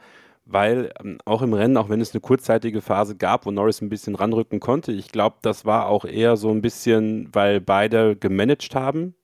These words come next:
ähm, vor allem Piastri gemanagt hat, also erneut ein Positives für Oscar Piastri, zu merken, wann kann ich managen und wann nicht. Mm, ja,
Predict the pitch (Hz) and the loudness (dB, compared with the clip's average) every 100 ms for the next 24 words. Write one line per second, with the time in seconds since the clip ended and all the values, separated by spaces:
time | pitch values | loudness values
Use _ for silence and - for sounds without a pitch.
0 | _ - 95 98 - 104 110 104 - 107 | _ -12 -10 -10 -4 -2 -2 -4 -2 -2
1 | - - 135 127 131 - - 143 - 92 | -2 -6 -4 -2 -2 -4 -4 -6 -4 -6
2 | 92 95 104 - 90 107 104 101 107 95 | -2 0 0 -2 -10 -6 -6 -6 -10 -10
3 | - 101 - 90 90 98 - 113 - 85 | -12 -10 -10 -10 -12 -12 -12 -12 -10 -10
4 | 90 90 82 87 87 82 85 98 - 92 | -10 -10 -10 -8 -10 -10 -8 -10 -10 -14
5 | 87 85 78 120 - - - - - - | -14 -14 -12 -14 -16 -20 -20 -20 -20 -20
6 | _ - _ _ _ 123 123 127 127 127 | _ -20 _ _ _ 0 2 4 2 0
7 | 120 _ _ _ _ _ - - 95 90 | -4 _ _ _ _ _ -16 -4 -2 -2